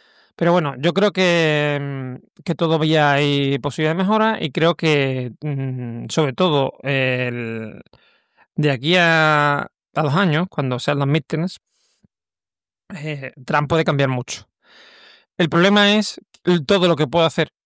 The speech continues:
en este tiempo hasta que pegue ese cambio, porque el, las, eh, urnas hablan distinto. Y el problema es que sigue habiendo un Estado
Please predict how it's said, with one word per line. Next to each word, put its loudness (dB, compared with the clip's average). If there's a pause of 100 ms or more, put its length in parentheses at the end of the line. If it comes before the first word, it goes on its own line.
(120)
en 0
este -2
tiempo -4 (200)
hasta -2
que -4 (200)
pegue 2
ese 0
cambio, 0
porque 0
el, -6
las, -2
eh, 2
urnas 0 (100)
hablan -2
distinto. -10 (1600)
Y 2
el 0
problema 0
es -4
que 0
sigue 0
habiendo 2
un -2
Estado -4